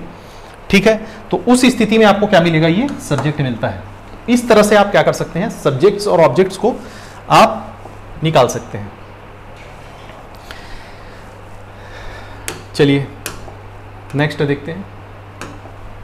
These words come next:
देखिए,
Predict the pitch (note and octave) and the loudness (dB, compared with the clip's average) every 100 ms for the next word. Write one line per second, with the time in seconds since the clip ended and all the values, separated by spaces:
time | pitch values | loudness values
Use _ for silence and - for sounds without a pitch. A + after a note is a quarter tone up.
0 | - - - - - - - - - - | -14 -16 -16 -16 -16 -16 -18 -18 -18 -18
1 | - - - - - - - - - - | -18 -18 -18 -18 -18 -18 -18 -16 -16 -16
2 | - - - - - - - - - - | -16 -16 -16 -14 -14 -14 -18 -18 -18 -18
3 | - E3 E3+ A#2+ | -4 -2 0 -2